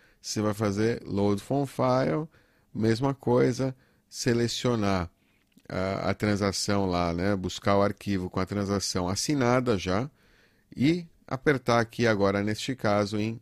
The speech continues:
Broadcast, que é transmitir pra rede.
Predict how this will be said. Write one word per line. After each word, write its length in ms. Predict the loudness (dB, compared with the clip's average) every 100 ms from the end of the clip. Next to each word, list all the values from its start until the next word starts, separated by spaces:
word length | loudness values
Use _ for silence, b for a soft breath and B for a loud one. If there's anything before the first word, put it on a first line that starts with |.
| _
Broadcast, 920 | -4 2 2 0 -2 -2 -2 -8 -14
que 100 | -6
é 140 | -2 -2
transmitir 840 | -2 0 0 0 -2 -2 -4 -4 b b b b b _ 0
pra 180 | 2
rede. 480 | 2 2 -2 -6 -14